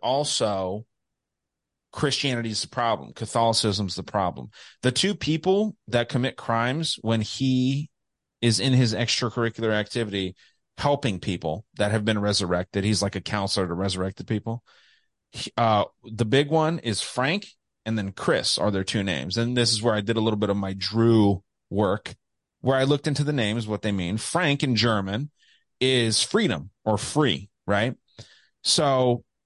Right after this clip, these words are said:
this dude named Frank talks with Stan, the pastor, the main character, essentially. And once Stan gets Frank his job back after he's been resurrected at this construction site, he's the one that goes and kills all these people.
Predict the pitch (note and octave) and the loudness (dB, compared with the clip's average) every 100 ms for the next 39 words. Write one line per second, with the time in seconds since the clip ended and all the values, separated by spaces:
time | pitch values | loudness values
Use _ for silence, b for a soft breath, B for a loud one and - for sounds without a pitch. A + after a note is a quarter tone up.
0 | _ _ _ B2 C3 A2+ G2+ D#3 G#3 C3+ | _ _ _ -2 0 -2 0 2 4 2
1 | G#2 B2 _ _ _ _ _ _ _ _ | 0 -6 _ _ _ _ _ _ _ _
2 | _ _ _ _ B2 C3 D#3+ - - F3 | _ _ _ _ -8 -6 -6 -6 -2 0
3 | A2+ G#2 - _ _ _ - E3 E3+ - | -2 -6 -14 _ _ _ -4 -2 0 -4
4 | - C3 C#3+ D3 - _ _ - - - | -2 0 0 -2 -16 _ _ -4 -2 -2
5 | C#3+ A#2 A2+ A#2 B2 G2+ - A2+ G#2+ G#2+ | -2 -4 -6 -6 -4 -6 -6 -6 -4 -4
6 | A2+ A2 G#2+ F#2+ D#2+ D2 D2 D2+ D2+ E2 | -6 -4 -4 -4 -6 -8 -10 -10 -8 -10
7 | - _ _ _ _ _ _ _ _ _ | -14 _ _ _ _ _ _ _ _ _
8 | - _ B2+ C3 B2+ A#2 A2+ - _ _ | -20 _ -2 0 2 2 -2 -8 _ _
9 | _ _ _ - G#2+ D#3 F3+ - - - | _ _ _ -4 0 0 0 -4 -6 -4
10 | - D3 D3 D#3 C#3 D3 - - - C#3+ | -2 0 -2 -2 -2 -4 -4 -6 -4 -2
11 | C#3 C#3+ A#2+ G2+ G2 C#3+ C#3 D#3 D3+ A#2+ | -2 -4 -4 -6 -2 0 2 0 0 0
12 | D3 G2 - G#2 A2 A2+ A2 A#2 A2+ A2 | 0 -2 -2 -2 2 2 2 0 2 4
13 | G#2+ G#2+ A2 A2 F2+ F#2 - F2+ A2 G2 | 4 2 2 2 0 -2 -2 -4 -2 -2
14 | - B2+ - F#2+ F2+ F#2+ - - A#3+ G#3 | 0 -2 -2 -2 -2 -2 -6 -4 -2 0
15 | D#3 C#3+ C#3 - C3+ A#2+ A#2 D#3 F#3 A#2+ | 0 2 2 4 2 2 -2 0 2 0
16 | D2 C#2+ - - - | -2 -8 -10 -12 -14